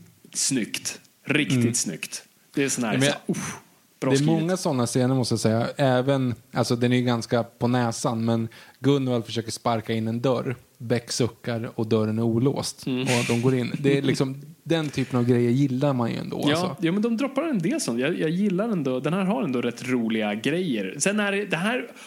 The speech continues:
Speaker 1: har den här flest mord?
Speaker 2: Nej. Nej, den har tre. Alltså det är ju typ åtta mord i Spår i mörker.
Speaker 1: Mm. <laughs>
Speaker 2: Spår i mörker leder på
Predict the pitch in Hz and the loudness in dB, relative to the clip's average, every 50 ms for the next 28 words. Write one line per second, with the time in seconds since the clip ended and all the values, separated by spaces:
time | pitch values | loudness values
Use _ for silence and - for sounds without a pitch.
0 | - - - - 214 233 220 220 302 330 - - - 196 180 160 - - 165 170 | -12 -4 -2 0 0 0 0 0 0 -2 -2 0 0 0 0 0 0 0 0 2
1 | 196 156 117 104 - - - - - - - - _ _ _ _ - - - _ | 2 0 -2 -4 -4 -6 -8 -10 -18 -20 -20 -20 _ _ _ _ -20 -20 -20 _
2 | _ _ _ _ _ _ _ _ _ _ _ _ - 131 120 117 120 120 120 120 | _ _ _ _ _ _ _ _ _ _ _ _ -6 -2 0 0 2 2 2 0
3 | 123 123 123 123 123 127 127 131 127 120 - - _ - - - _ _ _ _ | 0 2 2 2 2 2 2 0 -2 -4 -6 -14 _ -20 -20 -20 _ _ _ _
4 | _ 135 127 123 123 123 120 127 127 127 123 - - 147 135 135 117 113 123 127 | _ -2 0 2 2 2 2 0 0 -2 -2 -2 -2 0 0 0 0 0 -2 -6
5 | - - _ - 131 120 127 120 123 127 123 117 123 117 - - 139 113 - - | -10 -12 _ -2 0 0 2 2 4 2 4 2 0 -2 2 0 -2 -2 -2 -8
6 | _ _ 175 147 123 117 113 110 113 110 113 120 123 120 117 113 113 117 123 131 | _ _ 0 0 2 2 2 2 2 2 2 0 0 2 0 0 0 -2 -4 -6
7 | - - - - - 120 120 117 120 123 131 127 120 - - - 127 - _ _ | -8 -10 -12 -8 -4 0 0 2 2 2 0 0 -2 -4 -8 -16 -18 -18 _ _
8 | - 131 123 123 131 175 175 - - - - - - - 180 - - 147 135 139 | -8 -6 -4 -2 0 -2 -2 -4 -8 -12 -16 -16 -2 -2 -2 -2 0 0 2 4
9 | 131 131 139 139 139 - - 131 120 117 123 127 135 135 127 120 110 120 117 117 | 4 4 4 2 2 2 2 0 2 2 2 4 4 4 4 2 2 0 0 0
10 | 113 - 113 | -2 -4 -8